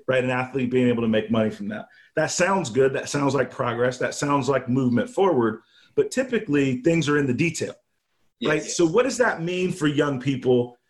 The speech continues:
Speaker 1: What does that rule mean for you in the agency business? Give us some background, give us some perspective of what you guys think and see.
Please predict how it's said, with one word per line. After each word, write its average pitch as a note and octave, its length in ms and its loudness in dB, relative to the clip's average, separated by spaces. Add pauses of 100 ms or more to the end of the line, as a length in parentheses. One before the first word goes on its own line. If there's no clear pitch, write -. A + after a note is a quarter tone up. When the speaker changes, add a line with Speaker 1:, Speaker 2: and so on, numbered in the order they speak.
(360)
Speaker 1:
What F3 180 0
does F#3+ 140 2
that E3 260 -2
rule E3 160 6
mean D#3+ 220 2
for C#3 120 -4
you D3 280 4
in C#3+ 80 2
the C3+ 120 -2
agency C3+ 460 0
business? B2 340 2
Give G3+ 200 2
us B3 120 0
some D3+ 140 -4
background, D3 460 -2
give D#3 80 -2
us D#3 80 -4
some E3+ 100 2
perspective C#3+ 540 -2
of A#2 80 0
what B2 180 0
you D3 80 -10
guys B2+ 240 0
think A2 280 -2
and A2 100 -8
see. - 300 -4